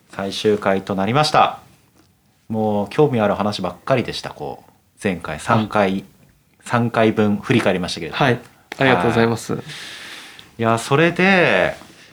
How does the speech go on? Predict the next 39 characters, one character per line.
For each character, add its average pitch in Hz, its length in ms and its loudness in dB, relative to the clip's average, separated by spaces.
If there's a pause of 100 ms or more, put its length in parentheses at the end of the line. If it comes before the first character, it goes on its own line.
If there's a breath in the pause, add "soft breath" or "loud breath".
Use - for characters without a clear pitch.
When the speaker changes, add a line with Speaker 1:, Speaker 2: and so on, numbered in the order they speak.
(140 loud breath)
Speaker 1:
い 143 60 -2
や、 143 80 4
そ 180 120 0
の 208 160 8
後 208 160 4
や 139 80 6
っ - 60 -8
ぱ 151 100 4
り 135 80 2
建 269 380 2
築 - 280 -4
の 240 140 4
話 226 360 2
も 123 180 2
聞 170 240 0
い 165 60 0
て、 160 200 2
さ 175 160 0
ら 185 100 6
に 226 140 0
聞 123 140 -2
い - 20 -6
て 135 80 -2
い 123 80 -4
き - 80 -12
た 175 160 2
い 151 80 2
こ 147 100 -4
と 120 120 2
は 82 140 2
あ 139 60 6
る 151 120 4
ん 82 100 -4
で 76 80 -12
す - 100 -16
け - 80 -12
ど、 104 140 -2
Speaker 2:
は 151 200 2
い。 135 80 -2